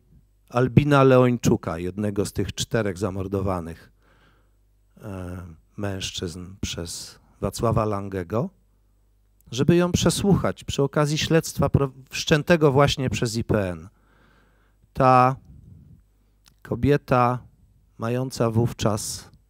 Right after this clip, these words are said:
siedemdziesiąt sześć lat, straciła przytomność. Kiedy ocucono ją, powiedziała, że ona nie może rozmawiać o aresztowaniu i zamordowaniu ojca.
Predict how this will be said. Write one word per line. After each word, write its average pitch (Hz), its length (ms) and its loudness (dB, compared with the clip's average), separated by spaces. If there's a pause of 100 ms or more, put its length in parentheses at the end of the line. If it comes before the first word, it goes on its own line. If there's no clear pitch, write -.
(240)
siedemdziesiąt 135 760 0
sześć - 280 -2
lat, 95 380 -6 (520)
straciła 127 560 -2
przytomność. 87 800 -2 (960)
Kiedy 127 520 0 (1800)
ocucono 135 600 2
ją, 101 180 -4
powiedziała, 117 400 -4
że 120 160 -4
ona 120 280 -6 (220)
nie 143 240 0
może 139 360 6
rozmawiać 92 720 -4
o 107 120 0
aresztowaniu 110 840 -4
i 107 100 -12
zamordowaniu 98 760 -4
ojca. 82 360 -10